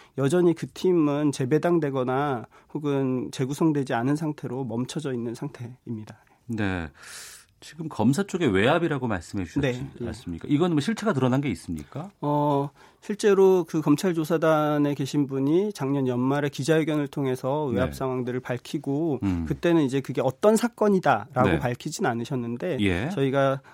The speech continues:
Speaker 1: 어, 제보들과 그 후 이제 언론 보도를 보면
Speaker 2: 음.
Speaker 1: 당시에 이제 용산 참사 당시 검찰 수사본부가 대규모로 꾸려졌습니다.
Speaker 2: 참사 당시에?
Speaker 1: 네네. 그때,
Speaker 2: 네네.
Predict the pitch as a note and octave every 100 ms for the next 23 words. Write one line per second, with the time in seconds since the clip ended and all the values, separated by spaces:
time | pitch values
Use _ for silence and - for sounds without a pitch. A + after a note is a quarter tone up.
0 | - B2+ A#2 A#2 C3 D#3 D3+ C#3 C#3 F3+
1 | A#3+ C#3 D3 C3+ A#2 B2+ A#2+ C3+ C#3 B2+
2 | B2+ A#2+ - B2 C3 C3 A#2+ C#3+ E3 A2
3 | G2 F2 D#2 C2+ - C3+ C#3+ E3+ D#3 C#3
4 | D3 - C#3+ D3 A#3 - A#3 A3 D#3+ C3
5 | C3+ D3+ E3+ A#2 - C3 C#3 - E3 -
6 | C4+ B3 A#3 G3 E3+ D#3+ C3+ D3+ G3 F3+
7 | C#3+ - F3+ G3 D#3 - A#2 A2+ E3 A2+
8 | - - - A3 F#3+ A#2+ G2+ F#2+ D#3+ C#3+
9 | B2+ A2 - G2+ F2 E3+ F#3+